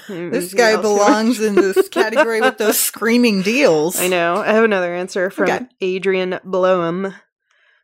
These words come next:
Speaker 2: who says, "ikea is a Swedish icon. They make a big deal out of this, from the furniture names to the blue-yellow colors derived from the Swedish flag. And of course, the famous Swedish meatballs.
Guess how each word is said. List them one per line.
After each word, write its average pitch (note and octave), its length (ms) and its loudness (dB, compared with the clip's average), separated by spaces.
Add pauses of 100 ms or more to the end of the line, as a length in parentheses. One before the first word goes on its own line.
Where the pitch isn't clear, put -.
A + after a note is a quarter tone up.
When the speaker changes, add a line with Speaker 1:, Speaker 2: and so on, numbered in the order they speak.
(100)
Speaker 2:
who G3 120 -12
says, F3+ 760 -2 (400)
"ikea A#3 380 0
is A3+ 140 2
a G3 40 0
Swedish G#3 380 2
icon. F3 580 0 (300)
They A#3 100 4
make F4+ 200 2
a D#4+ 80 4
big A#3+ 240 -2
deal C4+ 280 2
out F3 140 2
of E3+ 100 -2
this, E3+ 280 0
from G3 200 0
the F#3 100 0
furniture A3+ 500 2
names A#3 440 2
to A3 120 2
the E3+ 100 4
blue-yellow G#3+ 600 0
colors G#3 500 0
derived F#3 420 0
from G3 240 0
the F#3+ 100 0
Swedish F#3+ 360 -2
flag. G3+ 500 -2 (520)
And C#4 140 2
of C#4+ 100 -2
course, D4+ 320 0
the C4+ 120 0
famous C4 380 2
Swedish B3+ 480 0
meatballs. F#3 640 -2